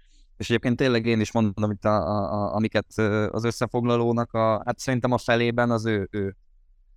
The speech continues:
szerepvállalása volt, pedig ugye tényleg csak a hatvadik percbe állt be, úgyhogy ez is mutatja, hogy, hogy, ö,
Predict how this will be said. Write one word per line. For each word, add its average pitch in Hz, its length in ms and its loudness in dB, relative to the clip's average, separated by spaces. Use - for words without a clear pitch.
szerepvállalása 104 840 0
volt, 104 240 0
pedig 104 240 -2
ugye 107 140 0
tényleg 101 260 2
csak - 140 -12
a - 20 -4
hatvadik 95 420 0
percbe 95 360 0
állt 95 260 2
be, 98 120 0
úgyhogy 98 260 -2
ez 101 100 2
is - 320 -6
mutatja, 98 560 -2
hogy, 98 380 0
hogy, 98 280 0
ö, 98 360 -2